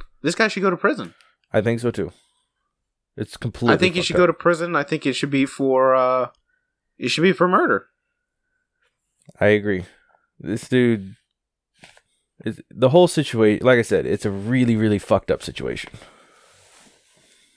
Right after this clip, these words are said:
Speaker 1: Like I said, it, uh, there's that, speaking of which, 'cause there's another fucked up thing on that, on that show, Turn, uh, Turned On.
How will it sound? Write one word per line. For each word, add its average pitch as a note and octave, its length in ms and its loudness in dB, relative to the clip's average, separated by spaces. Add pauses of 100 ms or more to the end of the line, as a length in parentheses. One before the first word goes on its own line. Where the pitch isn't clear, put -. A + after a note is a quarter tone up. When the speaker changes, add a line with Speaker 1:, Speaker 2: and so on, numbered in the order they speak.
Speaker 1:
Like A#3 160 0
I D#3+ 60 2
said, A#2+ 220 0
it, A#2+ 220 -8
uh, A#2 160 -12
there's F#3 300 2 (260)
that, D#3+ 240 2 (140)
speaking E3+ 380 0
of A2 100 -6
which, G#2 360 -4
'cause B2+ 100 -8
there's D3 200 2
another B2 240 4
fucked - 340 -2
up F#2 140 -4
thing G#2 160 -4
on G#2+ 120 -4
that, A2 240 -2 (180)
on A#2 120 0
that G#2 140 0
show, A2+ 460 2
Turn, A2+ 320 0
uh, G#2 180 -2
Turned A#2 280 0
On. G#2+ 260 -2